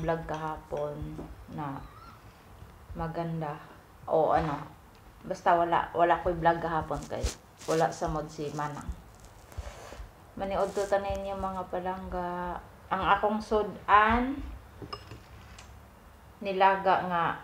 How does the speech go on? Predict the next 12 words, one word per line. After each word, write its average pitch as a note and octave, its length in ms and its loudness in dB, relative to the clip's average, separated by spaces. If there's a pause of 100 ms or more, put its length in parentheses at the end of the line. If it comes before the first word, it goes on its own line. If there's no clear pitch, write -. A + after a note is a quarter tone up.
(1080)
buto F#3 320 0
sa F#3 160 -2
baboy F3+ 720 4 (1040)
with F3+ 400 2 (840)
kapayas. F#3+ 920 0 (920)
Papaya, G3+ 480 6
papaya F#3 440 0
sa E3+ 200 -2 (1040)
mga F3 240 -2
Tagalog. F3 560 0 (2750)
Tapos, G#3+ 520 4 (1800)
um, E3 480 -4